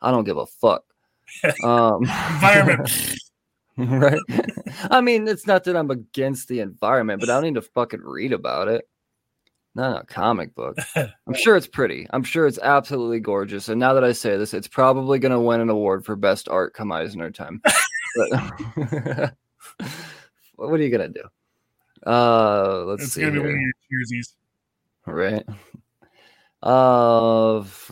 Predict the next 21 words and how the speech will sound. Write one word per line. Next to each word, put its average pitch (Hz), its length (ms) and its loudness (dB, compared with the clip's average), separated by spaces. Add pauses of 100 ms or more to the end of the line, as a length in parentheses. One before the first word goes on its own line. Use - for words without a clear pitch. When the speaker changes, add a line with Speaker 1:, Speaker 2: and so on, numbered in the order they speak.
Speaker 1:
Black - 320 2
Caravan, 135 560 0
we 120 80 0
got 104 280 0
Broken 117 300 2
Souls 113 300 -2
Ballad 110 420 2
number 110 220 -4
four, 117 400 -2
Hell 135 260 -2
is 139 140 -2
for 127 160 -8
Kids. - 640 -8 (680)
Well, 160 160 4
that's 220 120 -2
a 120 60 0
cool 73 200 -12
title. 104 600 0 (880)
But 135 100 6
I 143 80 8
remember 131 760 2